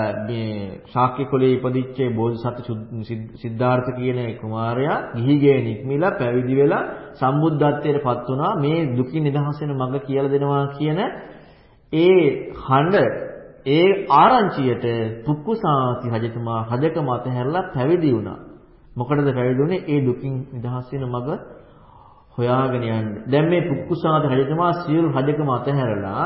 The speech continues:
තමන්ගේ අර එක වස්ත්‍රයේ පිටින් එනවා බුදුරන් වහන්සේ හොයාගෙන. එන අතරමඟදී පින්වතුනි එක්තරා,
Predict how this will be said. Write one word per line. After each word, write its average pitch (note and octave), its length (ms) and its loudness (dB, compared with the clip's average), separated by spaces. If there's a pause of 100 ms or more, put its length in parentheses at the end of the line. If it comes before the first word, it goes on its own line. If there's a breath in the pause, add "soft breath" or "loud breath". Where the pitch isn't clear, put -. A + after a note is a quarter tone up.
(120)
තමන්ගේ C#3+ 720 0 (720 loud breath)
අර A2+ 140 -4 (180)
එක B2 200 -4
වස්ත්‍රයේ B2 600 0
පිටින් B2 360 -4 (720 soft breath)
එනවා C#3+ 520 4 (520)
බුදුරන් C3 400 2
වහන්සේ A#2 420 -4
හොයාගෙන. A2 540 -4
එන C3 180 -4
අතරමඟදී A2+ 760 -2
පින්වතුනි G#2+ 600 -8 (1080 soft breath)
එක්තරා, E3 580 4